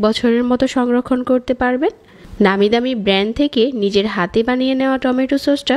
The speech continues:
খুব স্বাস্থ্যকর। বাইরের এই অস্বাস্থ্যকর টমেটো সস না খেয়ে চলুন আজকে নিজের বাচ্চাদের জন্য বাসায় এই টমেটো সসটা খুব সহজে তৈরি করি। ঝামেলা ছাড়া এই সসটা তৈরি করে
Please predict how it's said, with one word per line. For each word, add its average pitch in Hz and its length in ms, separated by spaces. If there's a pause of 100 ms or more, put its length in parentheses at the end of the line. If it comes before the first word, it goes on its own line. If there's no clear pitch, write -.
(120)
খুব - 140 (120)
স্বাস্থ্যকর। 170 560 (600)
বাইরের 202 420
এই 254 60 (200)
অস্বাস্থ্যকর 277 580
টমেটো 277 320
সস 285 220 (180)
না 202 100 (120)
খেয়ে 254 220 (120)
চলুন 220 260
আজকে 233 320
নিজের 214 260 (100)
বাচ্চাদের 226 460
জন্য 269 180 (200)
বাসায় 240 400 (180)
এই 202 80
টমেটো 208 380
সসটা 262 340 (120)
খুব 285 160
সহজে 190 380
তৈরি 165 360
করি। 202 180 (840)
ঝামেলা 226 440 (100)
ছাড়া 196 340 (160)
এই 190 160
সসটা 196 280 (100)
তৈরি 196 280
করে 247 180